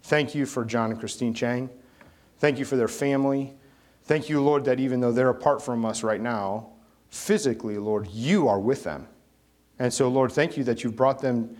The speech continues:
to our body here, Lord, even moving all across the United States and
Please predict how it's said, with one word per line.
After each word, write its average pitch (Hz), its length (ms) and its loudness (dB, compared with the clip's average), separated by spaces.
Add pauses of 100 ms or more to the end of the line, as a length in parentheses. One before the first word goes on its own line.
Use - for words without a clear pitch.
(180)
to 127 220 2
our 147 160 6
body 131 260 4
here, 131 360 2
Lord, 110 320 0
even 120 380 -2 (300)
moving 135 340 4
all 131 180 6
across 131 280 2
the - 80 -6
United 123 320 0
States 127 460 -4
and 101 180 -6